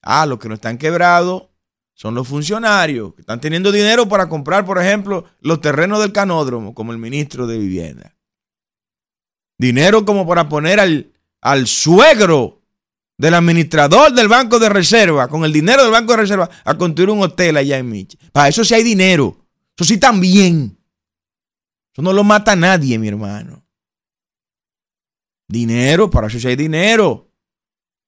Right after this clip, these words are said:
Para pagar ocho mil quinientos millones de publicidad del gobierno para que hablen bien del gobierno. Para eso sí hay cuarto. ¡Qué barbaridad!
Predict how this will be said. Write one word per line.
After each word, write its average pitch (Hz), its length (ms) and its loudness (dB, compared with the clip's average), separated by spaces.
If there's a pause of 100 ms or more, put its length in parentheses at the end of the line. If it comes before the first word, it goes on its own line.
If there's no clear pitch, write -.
(320)
Para 107 180 -8
pagar 131 300 0
ocho 185 280 2
mil 196 220 2
quinientos 233 520 2
millones 214 480 2
de 196 80 -2
publicidad 170 960 -2 (600)
del 151 200 -2
gobierno 180 420 2
para 165 180 0
que 156 100 0
hablen 196 260 0
bien 190 180 0
del 185 140 -4
gobierno. 139 680 -2 (1300)
Para 110 180 -2
eso 160 140 2
sí 185 100 4
hay 196 120 2
cuarto. 147 720 0 (2500)
¡Qué 208 400 4
barbaridad! 113 1200 -6